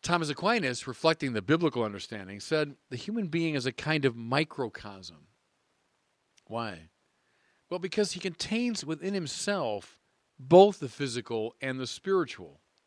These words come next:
The Bible's teaching here, very important teaching, everybody, very important. To know and honor both dimensions of our humanity is the path to joy.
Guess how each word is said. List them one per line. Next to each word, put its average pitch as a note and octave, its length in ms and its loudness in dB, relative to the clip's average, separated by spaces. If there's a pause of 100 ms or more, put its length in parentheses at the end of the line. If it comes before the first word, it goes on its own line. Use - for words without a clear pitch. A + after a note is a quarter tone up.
(1700)
The C#3+ 60 -20
Bible's A#3 400 -2
teaching D3+ 400 -6
here, G#2 240 -10 (240)
very E3+ 240 -4
important A2 440 -12
teaching, D#2+ 420 -16
everybody, F2 500 -16
very D3 280 -2
important. F#2 440 -16 (920)
To - 120 -8
know F3+ 520 10
and D3+ 180 6
honor D3+ 500 6 (300)
both E3 640 4
dimensions B2 560 0
of G2+ 80 -4
our G#2 120 2
humanity F#2+ 680 -10 (840)
is C3+ 220 0
the B2 120 -10
path E3 680 -10
to B2+ 120 -16
joy. A#2 680 -2